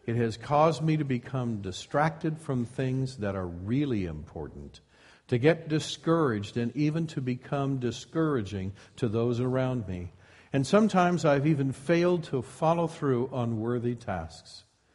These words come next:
I ask not only for your forgiveness, but also that you would reveal to me any areas of distraction, discouragement,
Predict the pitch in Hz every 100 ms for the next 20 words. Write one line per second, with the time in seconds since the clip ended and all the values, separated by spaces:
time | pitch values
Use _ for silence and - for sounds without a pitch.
0 | _ - - - 120 101 139 170 - -
1 | 139 135 135 160 156 185 190 180 - 127
2 | 123 131 131 - 113 101 80 80 78 -
3 | - _ _ _ _ _ _ - 120 135
4 | 175 - 107 85 95 - - - 120 123
5 | 147 151 139 120 117 107 175 180 165 151
6 | 127 120 117 120 - 131 139 170 180 -
7 | 131 135 135 135 135 127 113 - 123 107
8 | 107 101 - 131 135 131 - 131 135 131
9 | - - - 110 - - 147 139 135 131
10 | 127 123